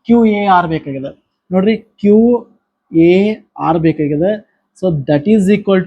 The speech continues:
to ಕ್ಯೂ ಪಿ ಆರ್ ಅಂತಂದ್ ಹೇಳ್ತಾ ಇದ್ದಾವೆ. Because ಯಾಕೆ ಅಂದ್ರೆ ನೆನ್ಪಿಟ್ಕೋರಿ. So, ನಿಮ್ಗೆ ಗೊತ್ತಿರ್ಬೇಕು, ಭಾಳ ಇಂಪಾರ್ಟೆಂಟ್ ಆಗಿರ್ತಕ್ಕಂಥ ಪಾಯಿಂಟ್ ಇದೆ. ಒಂದೇ ಪಾದ ಇದೆ, ನೆನ್ಪಿಟ್ಕೋರಿ. ಕ್ಯೂ ಆರ್ ಅನ್ನೋದು ಒಂದೇ ಪಾದ, ವೃತ್ತದ ಒಳಗೆ ಉಂಟಾಗಿರುವ,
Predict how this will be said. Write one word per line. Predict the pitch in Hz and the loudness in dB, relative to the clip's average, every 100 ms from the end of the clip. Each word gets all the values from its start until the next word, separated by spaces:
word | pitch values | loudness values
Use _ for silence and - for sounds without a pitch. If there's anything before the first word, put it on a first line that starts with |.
| 247 | -4
to | |
ಕ್ಯೂ | 233 _ _ - 202 226 233 | -6 _ _ -4 0 2 0
ಪಿ | - _ 190 208 226 - - | -6 _ -2 0 -2 -8 -4
ಆರ್ | 160 180 | 0 2
ಅಂತಂದ್ | 180 175 170 | 0 -4 -4
ಹೇಳ್ತಾ | 165 165 | -4 -6
ಇದ್ದಾವೆ. | 160 170 214 214 _ _ - | -6 -4 -6 -10 _ _ -12
Because | 139 151 202 220 226 214 | -6 -4 0 2 2 0
ಯಾಕೆ | 190 185 185 185 175 | 0 0 -2 -6 -8
ಅಂದ್ರೆ | 165 170 180 - | -6 -8 -10 -14
ನೆನ್ಪಿಟ್ಕೋರಿ. | 175 170 170 165 147 - _ _ _ - | -14 -12 -8 -6 -6 -10 _ _ _ -4
So, | 165 | 0
ನಿಮ್ಗೆ | 175 190 | 0 0
ಗೊತ್ತಿರ್ಬೇಕು, | 190 185 202 208 214 233 240 _ _ | -2 2 2 2 4 2 0 _ _
ಭಾಳ | 165 175 | 0 0
ಇಂಪಾರ್ಟೆಂಟ್ | 170 170 190 196 196 | 0 -4 -4 -4 -6
ಆಗಿರ್ತಕ್ಕಂಥ | 190 190 196 196 | -6 -4 -4 -4
ಪಾಯಿಂಟ್ | 190 185 185 | -4 -6 -6
ಇದೆ. | 208 240 - _ _ 156 | -8 -10 -14 _ _ -6
ಒಂದೇ | 160 180 196 202 | -4 -2 -2 -2
ಪಾದ | - 185 185 | 0 0 0
ಇದೆ, | 185 180 | -2 -4
ನೆನ್ಪಿಟ್ಕೋರಿ. | 175 175 170 170 170 170 220 _ _ _ _ | -6 -8 -10 -10 -10 -10 -14 _ _ _ _
ಕ್ಯೂ | 180 175 | -2 0
ಆರ್ | 185 190 | 2 0
ಅನ್ನೋದು | 185 185 | -2 -2
ಒಂದೇ | 185 160 156 190 | -4 -4 -4 -4
ಪಾದ, | 185 180 170 165 202 214 - _ 151 | -4 -2 -2 -2 -4 -6 -12 _ -6
ವೃತ್ತದ | 165 - 202 | -6 -2 -2
ಒಳಗೆ | 202 190 185 185 | 0 0 -2 -2
ಉಂಟಾಗಿರುವ, | 175 170 175 170 175 | -4 -4 -4 -4 -6